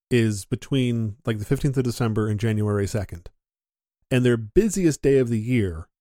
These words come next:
is January second. So you go from the lowest point of the year on a rolling average to the absolute highest demand as people come back from Christmas break and whatever,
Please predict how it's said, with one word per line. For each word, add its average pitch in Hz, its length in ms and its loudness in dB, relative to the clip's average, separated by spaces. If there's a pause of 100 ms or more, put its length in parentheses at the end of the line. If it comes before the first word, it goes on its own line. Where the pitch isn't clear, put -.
(300)
is 123 100 4
January 104 460 -2
second. - 420 -10 (1000)
So 143 120 2
you 135 60 6
go 156 200 4
from 123 460 -2 (220)
the 127 80 4
lowest 139 340 2
point 139 180 0
of 113 100 -2
the 113 100 0
year 110 500 -2
on 117 100 0
a 110 40 0
rolling 113 320 0
average 110 480 -4
to 120 100 0
the 113 240 -2
absolute 143 460 0
highest 131 480 -4
demand 110 680 -2 (160)
as 131 120 -2
people 123 160 -2
come 123 120 0
back 117 160 2
from 117 140 -6
Christmas 113 560 -4 (200)
break 117 280 0
and 113 100 -2
whatever, 110 380 0